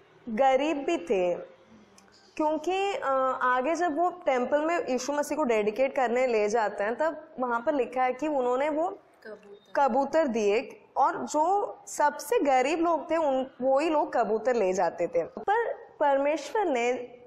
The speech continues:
Speaker 1: इतने सारे लोग, हम सो-, सोच सकते हैं, मैंने कहीं एक बुक में पढ़ा था कि उस ज़माने में, में ना कुछ बहुत अमीर घराने के जो, अ, जि-, की जो लड़कियां थी, वो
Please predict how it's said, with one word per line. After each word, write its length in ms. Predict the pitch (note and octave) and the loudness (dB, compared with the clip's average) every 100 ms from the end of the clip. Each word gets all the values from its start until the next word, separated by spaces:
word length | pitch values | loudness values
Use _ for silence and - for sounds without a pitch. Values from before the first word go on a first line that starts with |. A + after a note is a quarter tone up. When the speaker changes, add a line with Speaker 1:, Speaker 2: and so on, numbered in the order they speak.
| - - | -12 -6
Speaker 1:
इतने 480 | C#4+ - - G4+ A#4 | -6 -8 -6 -2 0
सारे 320 | F#4+ C#4 D#4 | 2 2 4
लोग, 480 | C4+ A3+ A#3+ B3 C#4+ | 4 4 4 2 -2
हम 100 | D4 | -2
सो-, 320 | - A#3+ - | 0 0 -2
सोच 420 | - B3+ A#3+ B3+ | -6 0 2 2
सकते 360 | B3+ A#3 - G#3 | 0 -4 -2 -2
हैं, 360 | G3 C4 - | 0 -2 -2
मैंने 200 | A#3+ B3 | -2 -2
कहीं 160 | D4 C#4 | 0 0
एक 240 | D4 C#4+ | 0 0
बुक 180 | A3+ A3 B3+ | -2 -2 -2
में 120 | C#4+ | 0
पढ़ा 300 | B3+ F#3+ G3 | 2 2 2
था 180 | A#3 G#3 | 0 -2
कि 160 | A3 | 0
उस 420 | C#4 E4 - - - | 0 -2 -4 -12 -10
ज़माने 520 | A3 G#3+ G#3 G3+ B3 | -4 -2 0 0 0
में, 160 | C#4+ A#3+ | 0 0
में 100 | G3+ | 0
ना 140 | G3+ | -2
कुछ 380 | G#3+ D#4+ F4 - - - - - _ _ - | -2 -4 -4 -8 -12 -18 -20 -20 _ _ -8
बहुत 540 | G#3 B3+ B3+ D#4 F#4 B3+ | 0 0 2 0 0 0
अमीर 380 | A#3 A#3 C4 C4+ | 0 2 2 2
घराने 480 | C#4 A#3 A3 A#3 | 2 2 2 0
के 180 | A#3+ C#4 | 0 -2
जो, 220 | A#3+ D4 C#4+ - - - | 0 2 0 -4 -12 -4
अ, 240 | G#3+ G3+ | 2 2
जि-, 240 | G3+ G3 A3 | 0 -4 -6
की 260 | - C#4+ | -2 0
जो 160 | B3+ C#4+ | 0 2
लड़कियां 680 | C#4 G3+ G3 G3 B3 B3+ C4+ | 4 4 2 0 0 0 -2
थी, 260 | A#3+ G3 | -2 -2
वो 560 | A#3 A#3 C4+ F4+ G4 | 0 0 2 2 -2